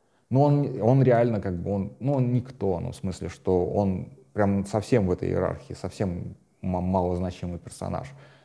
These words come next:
Но то, что лежало в его почтовом ящике, его переписка, это уже значимая информация, потому что она переписывалась, соответственно, с топами.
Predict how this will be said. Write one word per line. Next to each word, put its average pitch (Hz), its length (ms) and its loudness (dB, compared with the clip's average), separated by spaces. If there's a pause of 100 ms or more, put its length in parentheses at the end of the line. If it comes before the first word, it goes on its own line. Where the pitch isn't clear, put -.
(160)
Но 107 540 6
то, 110 560 8
что - 240 -2
лежало 92 400 0
в 87 40 -2
его 90 200 -2
почтовом 90 400 -6
ящике, 160 360 0
его 92 140 0
переписка, - 540 -8
это - 160 2
уже 107 180 6
значимая 90 480 0
информация, - 540 -12
потому 95 240 -10
что - 180 -8
она 90 260 -6
переписывалась, 92 680 -2
соответственно, 92 480 -6
с - 80 -12
топами. 87 400 4